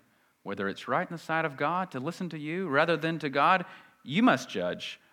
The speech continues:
for we cannot but speak of what we have seen and heard.'" We were on a mission trip once in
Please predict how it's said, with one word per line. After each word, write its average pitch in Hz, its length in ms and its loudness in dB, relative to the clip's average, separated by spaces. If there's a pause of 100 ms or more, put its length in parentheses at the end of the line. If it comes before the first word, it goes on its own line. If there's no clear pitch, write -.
(180)
for 175 420 -2
we 123 540 2 (360)
cannot 185 480 4
but 156 160 0
speak - 640 -6 (280)
of 117 100 -4
what 117 180 -2
we 120 120 -4
have 110 100 -4
seen 113 640 -6 (520)
and 107 160 -6
heard.'" 104 280 -2
We 113 120 -2
were 107 220 0
on 107 220 -2
a 101 40 -4
mission 113 280 -2
trip - 260 -6
once 117 320 -4
in 101 180 -6